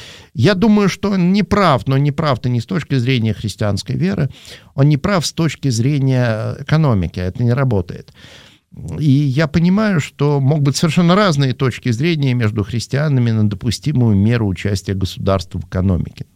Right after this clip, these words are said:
например. И <coughs> более того, в разных обществах будут разные ответы. А, например, там, не знаю, в, а, ряде стран, а,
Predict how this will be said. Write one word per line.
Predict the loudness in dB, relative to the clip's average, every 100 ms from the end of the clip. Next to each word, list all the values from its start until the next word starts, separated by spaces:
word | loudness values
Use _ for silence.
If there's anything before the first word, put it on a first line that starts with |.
| -8
например. | -4 0 0 0 -6 _ _ -20 -20 -20 -20 _ _ -6
И | 2 4 4 0 -4 -4
<coughs> | -2 -4 -2
более | 2 2 4 0
того, | 0 0 2 0 -2 _ _ _ _ _ _ _ -6
в | 0
разных | 2 2 -2 -4
обществах | -6 -4 -4
будут | -2 -2
разные | -4 -4 -2 -4
ответы. | -4 -8 -10 -20 _ _ _ -20 -20 -20 -20 -20 -20 -12
А, | -2
например, | -2 2 2 4 2
там, | 0 -2
не |
знаю, | 0 0 0 0 -4 -10 _ -4
в, |
а, | 0 2 0 -2 -2 -2
ряде | 0 0 0
стран, | -4 -2 0 0 0 0 0
а, | -2 -4 -8 -14